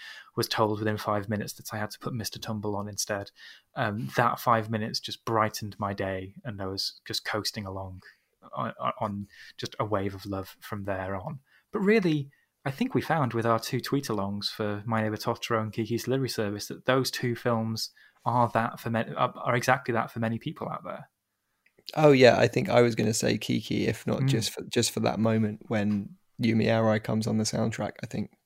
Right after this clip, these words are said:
Speaker 2: I, that makes me feel so happy straight away,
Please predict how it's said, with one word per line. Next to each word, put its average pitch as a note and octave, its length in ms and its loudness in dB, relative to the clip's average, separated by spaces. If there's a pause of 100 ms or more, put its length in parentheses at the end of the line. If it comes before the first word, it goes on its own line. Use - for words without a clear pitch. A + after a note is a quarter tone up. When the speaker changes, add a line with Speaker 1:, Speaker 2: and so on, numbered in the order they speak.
(320)
Speaker 2:
I, G#2+ 140 0 (200)
that A#2+ 240 4
makes A#2 220 0
me G#2 140 -2
feel G#2+ 300 0
so G#2 240 0
happy A2+ 340 -6
straight - 380 2
away, - 360 -2